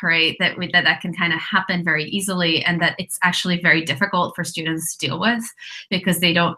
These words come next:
they feel like on one hand they want that space, but on the other hand they actually don't, they, they don't feel qualified, or they feel like a lot of pressure happens there. So some of the work that we've been doing on the civic imagination kind of takes,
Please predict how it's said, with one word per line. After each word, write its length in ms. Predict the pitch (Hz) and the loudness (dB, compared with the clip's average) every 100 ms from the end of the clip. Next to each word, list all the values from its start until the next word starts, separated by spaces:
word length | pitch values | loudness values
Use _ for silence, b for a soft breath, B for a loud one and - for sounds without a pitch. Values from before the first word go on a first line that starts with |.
| - | -2
they 100 | 190 | -2
feel 180 | - 196 | 2 4
like 160 | 170 - | 4 4
on 140 | 180 | 4
one 120 | 165 | 4
hand 220 | 180 170 165 | 4 2 2
they 60 | |
want 300 | 165 208 247 220 | 6 6 6 4
that 160 | 202 | 2
space, 220 | - 185 185 | 2 0 2
but 80 | |
on 80 | 180 | 0
the 80 | 170 | 0
other 100 | 170 | 0
hand 200 | 180 165 | 0 0
they 40 | |
actually 260 | 160 - 156 | -2 -4 -6
don't, 220 | 156 120 - - | -6 -6 -8 -8
they, 180 | 156 - | -8 -4
they 100 | 165 | -4
don't 200 | 165 160 | -4 -6
feel 220 | 175 - | -6 -8
qualified, 600 | - 165 190 185 175 156 | 0 4 4 4 4 4
or 80 | 143 | 0
they 120 | 160 | -8
feel 140 | - 165 | -8 -10
like 140 | 156 | -8
a 60 | 175 | -6
lot 160 | 170 | -6
of 100 | 170 | -6
pressure 300 | - 180 196 | -4 -4 -2
happens 380 | 175 160 165 165 | -2 -4 -4 -6
there. 240 | 160 170 - B B B B B | 0 0 0 B B B B B
So 200 | - 262 | 6 6
some 160 | 240 302 | 8 8
of 60 | |
the 80 | 311 | 8
work 160 | 277 269 | 8 8
that 140 | 233 | 8
we've 160 | 247 254 | 8 10
been 100 | 233 | 8
doing 260 | 214 208 | 8 6
on 100 | 202 | 6
the 40 | 190 | 2
civic 300 | 214 196 196 | 0 -2 0
imagination 720 | 180 175 175 185 247 220 185 | 2 2 2 2 2 0 -4
kind 160 | - 185 | -2 0
of 160 | 175 - | 0 0
takes, 500 | - 226 226 - | 4 4 4 -6